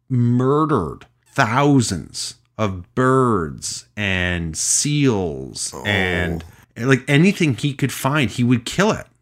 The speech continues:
Speaker 1: and then dissect it. Like, he would analyze the whole thing, right?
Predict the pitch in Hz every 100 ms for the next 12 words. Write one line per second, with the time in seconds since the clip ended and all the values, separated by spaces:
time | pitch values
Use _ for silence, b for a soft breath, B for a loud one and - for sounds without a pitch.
0 | - 120 120 107 69 - 92 - 104 -
1 | - 110 113 - 123 107 98 - 104 151
2 | 131 90 - 87 95 85 - - 110 78
3 | 92 -